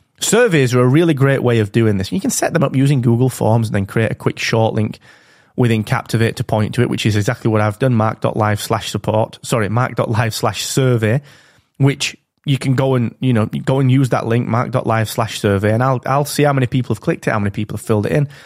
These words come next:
uh, and, and so on. So it's not, the, like, these things aren't difficult to set up. You just, you know, you just set them up using Google Forms, and you set up Captivate as a short link so you can measure the, the analytics on it, which is, which is easy done within Captivate, your hosting platform.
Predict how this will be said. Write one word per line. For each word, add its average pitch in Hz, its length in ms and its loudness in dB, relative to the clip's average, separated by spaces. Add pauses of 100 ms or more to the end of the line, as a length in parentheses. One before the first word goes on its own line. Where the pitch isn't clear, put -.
(360)
uh, 113 240 0
and, 117 180 -2
and 123 140 2
so 151 240 0
on. 147 120 0
So 170 120 0
it's 170 140 0
not, 240 260 0
the, 196 160 -2
like, 196 180 0
these 240 220 2
things 202 180 2
aren't 185 200 0
difficult 160 320 0
to 127 80 0
set - 260 -2
up. 208 160 -2
You 135 80 0
just, 135 220 0
you - 360 -8
know, 113 80 2
you 120 180 2
just 131 200 0
set - 140 0
them 135 100 0
up - 80 -4
using 117 260 2
Google 110 280 2
Forms, 110 400 0
and 98 120 -4 (520)
you 123 100 0
set - 240 -2
up - 120 -4
Captivate 110 500 0
as 107 120 -2
a 104 40 2
short 120 360 0
link 113 240 -2
so - 80 -2
you 104 100 0
can 110 180 0
measure 107 240 0
the, 107 180 2
the 113 140 0
analytics 101 540 -2
on 101 80 0
it, - 80 -2
which - 160 -4
is, 120 140 0
which - 180 -6
is 131 100 2
easy 156 240 4
done 110 240 2
within 98 220 2
Captivate, 120 480 -2
your 107 120 2
hosting 156 300 0
platform. - 340 -6